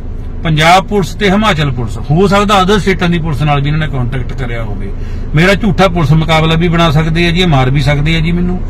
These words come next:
ਔਰ ਮੇਰੇ ਤੇ ਕੋਈ ਵੀ ਨਸ਼ੇ ਦਾ ਝੂਠਾ ਪਰਚਾ ਵੀ ਪਾ ਸਕਦੇ ਆ, ਅਸਲੇ ਦਾ ਪਾ ਦੇਣ, ਨਸ਼ੇ ਦਾ ਪਾ ਦੇਣ।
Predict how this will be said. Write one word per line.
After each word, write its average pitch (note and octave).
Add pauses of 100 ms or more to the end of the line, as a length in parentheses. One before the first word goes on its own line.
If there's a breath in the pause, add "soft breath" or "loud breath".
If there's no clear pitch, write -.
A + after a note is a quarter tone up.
(320 loud breath)
ਔਰ G#3
ਮੇਰੇ A3
ਤੇ A3+
ਕੋਈ A#3
ਵੀ A#3
ਨਸ਼ੇ G3
ਦਾ G3+
ਝੂਠਾ F#3
ਪਰਚਾ D3+
ਵੀ B2
ਪਾ A#2+
ਸਕਦੇ G#2+
ਆ, G#2+ (360 loud breath)
ਅਸਲੇ F#3+
ਦਾ F#3
ਪਾ E3+
ਦੇਣ, F#3
ਨਸ਼ੇ C3+
ਦਾ B2
ਪਾ B2
ਦੇਣ। A#2+